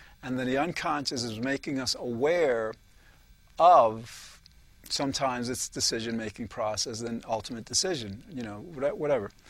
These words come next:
Okay, so on, um, another, I think relative to this show, another way of, of, um,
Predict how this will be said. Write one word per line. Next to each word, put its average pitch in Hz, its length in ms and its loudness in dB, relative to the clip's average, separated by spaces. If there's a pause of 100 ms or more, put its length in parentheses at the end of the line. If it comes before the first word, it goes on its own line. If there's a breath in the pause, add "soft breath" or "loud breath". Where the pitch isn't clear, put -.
(520 loud breath)
Okay, 165 280 4
so 135 260 6
on, 143 300 2
um, 135 800 6 (1400 soft breath)
another, 160 640 0 (800 soft breath)
I 143 100 2
think 185 220 0
relative 165 580 4
to 156 140 -6
this 151 200 2
show, 123 420 2
another 147 560 0 (1300 soft breath)
way 143 320 6
of, 131 220 4
of, 123 340 -4
um, 113 640 0